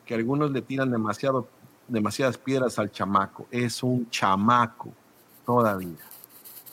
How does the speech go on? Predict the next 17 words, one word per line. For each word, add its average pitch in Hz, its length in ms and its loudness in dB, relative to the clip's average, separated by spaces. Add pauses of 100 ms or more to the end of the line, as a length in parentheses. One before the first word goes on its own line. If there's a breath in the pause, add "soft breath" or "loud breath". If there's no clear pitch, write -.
(160)
Sí. - 160 -10 (600 loud breath)
Y 120 80 0
yo 127 80 6
creo 139 100 2
que 143 100 0
nosotros 127 440 0
somos 139 220 0
los 127 80 2
mismos 123 420 0
que 107 260 -4 (300 soft breath)
inflamos 131 520 0
jugadores 131 420 4
y 143 40 -4
los 117 120 -4
queremos 127 320 0
desinflar 120 540 -2
luego, 120 520 0